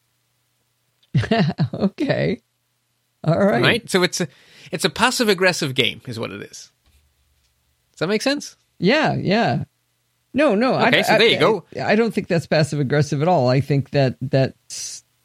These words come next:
Speaker 1: that makes it fun. I like it.
Speaker 2: Okay, good, good. So there we go. So now our game becomes an educational game. And, uh, this time, I actually promise we are next time gonna take ourselves out of callback hell.
Speaker 1: <laughs> Okay, you promise.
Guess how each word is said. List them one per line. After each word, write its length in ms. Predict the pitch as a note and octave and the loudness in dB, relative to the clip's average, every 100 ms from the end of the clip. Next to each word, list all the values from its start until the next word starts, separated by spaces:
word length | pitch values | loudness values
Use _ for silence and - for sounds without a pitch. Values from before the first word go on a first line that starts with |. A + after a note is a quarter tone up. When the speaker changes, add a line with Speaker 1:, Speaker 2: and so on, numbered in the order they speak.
| - | -2
Speaker 1:
that 160 | D3 | 0
makes 200 | D#3 D3 | 2 0
it 140 | - - | -2 0
fun. 380 | E3+ G2 C#3 - | -2 0 -4 -4
I 100 | - | 0
like 240 | D3 A3 - | 2 0 -2
it. 100 | - _ _ _ _ _ _ _ _ _ | -10 _ _ _ _ _ _ _ _ _
Speaker 2:
Okay, 180 | A3+ - | -4 -2
good, 280 | A3+ D4 - - - - | 2 2 0 -8 -20 -12
good. 240 | - - - | -10 -10 -16
So 180 | - F3+ | -8 -2
there 120 | A3 | 0
we 100 | D3+ | 2
go. 100 | D#3 | 2
So 160 | E3 F#3 | 0 0
now 160 | F#3 | 2
our 120 | F3+ D#3+ | 2 2
game 260 | F3+ F#3 | 0 0
becomes 300 | E3 F3 D#3 | -2 -6 -4
an 60 | D#3 | -4
educational 500 | D3+ C3 A2+ - A#2 | -4 -6 -8 -8 -8
game. 220 | F#2 A#2 - - | -8 -8 -12 -6
And, 320 | C3 B2+ B2+ | -4 -4 0
uh, 280 | B2+ B2 B2 - _ _ _ _ _ - | 2 2 0 -6 _ _ _ _ _ -4
this 340 | B2+ C4+ - | 0 0 0
time, 400 | - A2 A2 C3 C3+ _ _ _ - | -6 -8 -4 -6 -6 _ _ _ -2
I 100 | B2+ | 0
actually 260 | D3 - C3+ | 0 0 0
promise 340 | C#3+ B2+ - | 0 0 0
we 100 | B2+ | 2
are 320 | B2 D3 C3 | 4 4 4
next 220 | A#2 B2 - | 2 -2 -2
time 180 | A#2 | -4
gonna 240 | A2+ A2+ A2+ - | -2 -2 -4 -6
take 200 | - A#2 | -8 -6
ourselves 300 | - A2+ G#2+ | -6 -6 -6
out 80 | A2 | -6
of 60 | A2+ | -6
callback 360 | G2 - - | -8 -6 -8
hell. 240 | - - _ _ _ _ _ _ - | -10 -18 _ _ _ _ _ _ 2
Speaker 1:
<laughs> 140 | E3 - | 2 4
Okay, 380 | A#2+ - - - | 0 0 -6 -2
you 180 | B2 C3+ | 0 0
promise. 520 | C#3 A2 - - | -2 -4 -6 -12